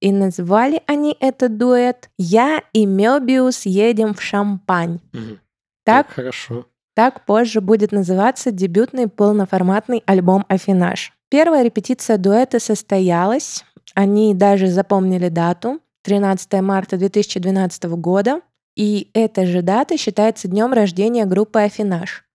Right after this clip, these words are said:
Speaker 1: что мне кажется не очень-то и логичным.
Speaker 2: Почему?
Speaker 1: Ну, во-первых, это не «Афинаж» ещё, или «Афинаж», непонятно. И это первая репетиция. Ну, не знаю, это как будто бы пока ещё ведь другой проект. Он ведь потом только перерастёт в «Афинаж».
Speaker 2: И что?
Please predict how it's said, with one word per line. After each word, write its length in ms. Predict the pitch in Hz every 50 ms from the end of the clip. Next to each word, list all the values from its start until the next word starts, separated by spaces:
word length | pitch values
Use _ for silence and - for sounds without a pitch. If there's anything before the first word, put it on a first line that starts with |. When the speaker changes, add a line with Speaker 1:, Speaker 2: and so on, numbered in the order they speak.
| _ _
Speaker 1:
что 300 | - - - 190 180 180
мне 260 | 185 185 208 247 277
кажется 360 | 269 - 208 220 - - - 185
не 80 | 180 190
очень-то 340 | 202 190 - 208 190 -
и 60 | 190 180
логичным. 600 | 185 185 175 165 151 - - - 170 156 151 - _ -
Speaker 2:
Почему? 340 | - - - - 123 110 107 - _ _ _ -
Speaker 1:
Ну, 100 | 202 214
во-первых, 680 | 226 240 233 - _ _ - 277 349 392 359 269 - 247
это 240 | 262 285 339 330
не 160 | 294 254 240 220
«Афинаж» 580 | 190 190 - 190 185 175 175 175 175 175 - -
ещё, 360 | - - - 214 202 202 202 - _ -
или 220 | 208 196 196 196 -
«Афинаж», 800 | - 185 - - 190 185 185 185 175 170 165 160 - - _ _ _
непонятно. 840 | 190 196 185 214 208 202 196 190 180 175 170 170 _ 175 170 180 - _ _
И 80 | - 202
это 160 | 226 214 254
первая 340 | 214 254 254 254 247 240 233
репетиция. 800 | 220 220 - 202 175 - - 185 180 196 190 - - - 190 180
Ну, 100 | 202 220
не 140 | 247 262 294
знаю, 200 | 262 240 247 208
это 100 | 180 -
как 140 | - 214 -
будто 220 | 208 254 - - 254
бы 80 | 262 -
пока 280 | - 285 277 - 285
ещё 200 | 277 269 - 277
ведь 140 | 254 262 240
другой 340 | - 262 254 220 247 277 -
проект. 480 | - 285 254 233 190 170 165 165 - - _ _ -
Он 140 | 208 214
ведь 160 | 226 226 - _
потом 360 | - 233 233 - 269 320 359
только 200 | - 311 - 226
перерастёт 640 | - - 190 185 185 185 180 180 - - 190 175 -
в 40 | 180
«Афинаж». 580 | 180 - - 196 190 185 170 160 170 - - _ _ _ -
Speaker 2:
И 60 | 113
что? 560 | 110 - - - - 107 101 104 110 110 107